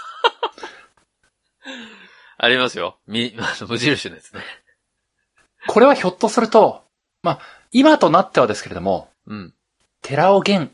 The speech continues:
Speaker 2: その人は、
Speaker 1: うん。
Speaker 2: ホネスト家をターゲットに見据えていたのかもしれませんね。
Speaker 1: いやいや、マジで？
Speaker 2: まあ、正確に表現すると、ヨメストをターゲットにしていたのかもしれませんね。
Speaker 1: あ、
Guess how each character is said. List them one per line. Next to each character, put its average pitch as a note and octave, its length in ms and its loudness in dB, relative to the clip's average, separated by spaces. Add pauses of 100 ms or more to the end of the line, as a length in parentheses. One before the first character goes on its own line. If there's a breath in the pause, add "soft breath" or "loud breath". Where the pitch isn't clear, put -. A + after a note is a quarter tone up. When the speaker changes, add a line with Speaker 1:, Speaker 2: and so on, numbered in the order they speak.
Speaker 2:
そ - 160 -10
の C#3 80 -2
人 A#2 220 -4
は、 E2 220 -6 (180)
Speaker 1:
う F#2+ 60 -16
ん。 F2 200 -18 (340)
Speaker 2:
ホ A#2 200 -8
ネ F3+ 120 0
ス - 120 -8
ト A#3+ 100 2
家 G3 140 0
を G#2+ 100 2
タ - 200 -6
ー E3 80 0
ゲ C#3 80 -4
ッ - 40 -12
ト F#2+ 100 -10
に E2+ 80 -10
見 D#2+ 140 -14
据 C3+ 160 -8
え C#3+ 40 -10
て E3 100 -10
い - 20 -6
た E3 80 -6
の D3 80 -6
か - 80 -8
も D#2+ 80 -12
し - 120 -10
れ - 40 -12
ま E2 80 -12
せ F2+ 120 -14
ん D2+ 60 -16
ね。 B2+ 400 -14
Speaker 1:
い G#2 80 -12
や F2+ 140 -6
い E2 120 -16
や、 - 200 -20 (100)
マ G#2+ 140 -4
ジ A#2+ 160 -12
で？ - 280 -18 (640)
Speaker 2:
ま F3 60 2
あ、 - 220 -2
正 C#4+ 320 2
確 C#4+ 220 2
に C#4 140 4
表 C4 200 4
現 A3+ 80 4
す E3+ 80 0
る - 80 -4
と、 G2+ 200 2
ヨ G#3 200 4
メ E4 180 4
ス - 120 -6
ト C3 120 -2
を A2 60 -4
タ - 100 -4
ー D3 80 2
ゲ A#2+ 80 -4
ッ G#2 40 -10
ト G2 100 -6
に F2+ 60 -6
し - 40 -6
て A#2 80 -4
い - 20 -4
た A2 120 2
の G2 60 -4
か F2+ 60 -8
も D#2 60 -10
し - 80 -10
れ - 40 -12
ま - 80 -12
せ F2 100 -14
ん E2 60 -12
ね。 C3 200 -4
Speaker 1:
あ、 G#2 200 0